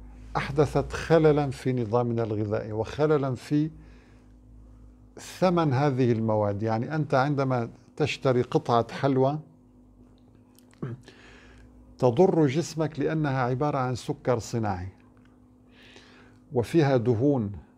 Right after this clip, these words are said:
وفيها مشاكل كثيرة إذا استهلكتها، تجد أن ثمن هذه القطعة الحلوى أغلى بكثير من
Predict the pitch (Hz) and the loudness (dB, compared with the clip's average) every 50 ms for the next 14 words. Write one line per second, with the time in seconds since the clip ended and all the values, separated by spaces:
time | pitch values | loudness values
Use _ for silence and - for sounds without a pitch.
0 | _ - _ _ _ 151 - 104 - - 143 139 120 120 131 127 127 123 120 120 | _ -20 _ _ _ -12 -12 -12 -4 -2 0 0 0 0 -2 -2 -4 -4 -6 -8
1 | 123 123 123 127 127 131 127 123 110 - - 156 156 151 - 135 117 101 - 127 | -10 -10 -10 -10 -10 -8 -6 -6 -6 0 0 0 0 2 0 -2 -2 0 -2 -2
2 | 110 - - 147 143 127 120 131 123 113 113 101 - - - 113 110 120 123 - | -2 0 -2 0 0 0 0 0 0 -2 -2 -4 -6 -6 -4 -2 -2 -2 -4 -6
3 | - - 127 110 113 135 147 143 - - - _ - _ _ _ _ - - - | -4 -4 -4 -2 -2 -6 -8 -10 -16 -20 -20 _ -20 _ _ _ _ -20 -20 -20
4 | - - - - - - - - - - 208 202 180 202 170 151 175 185 180 175 | -20 -20 -20 -20 -20 -20 -20 -20 2 4 4 6 8 6 4 4 0 0 2 2
5 | 170 151 - - - 190 190 180 165 143 123 113 113 147 170 170 151 143 139 135 | 2 2 0 0 0 2 2 2 2 2 0 -2 0 2 2 2 2 2 0 0
6 | 135 113 - - 147 139 - 123 110 104 - 110 95 - - 131 127 127 127 127 | 0 -2 -4 -6 -6 -4 -4 -6 -6 -6 -8 -12 -10 -6 -6 -4 -2 -2 -2 -2
7 | - - - 196 202 175 151 160 160 165 165 170 175 175 - - - - _ 131 | -4 -6 -2 -2 -2 2 2 4 4 4 4 4 0 -2 -4 -10 -18 -20 _ -6
8 | 123 143 135 - 135 120 - - - 170 165 151 135 139 147 139 147 | -6 -6 -2 0 -2 -2 -2 -4 -2 0 0 2 0 -2 -2 -2 -4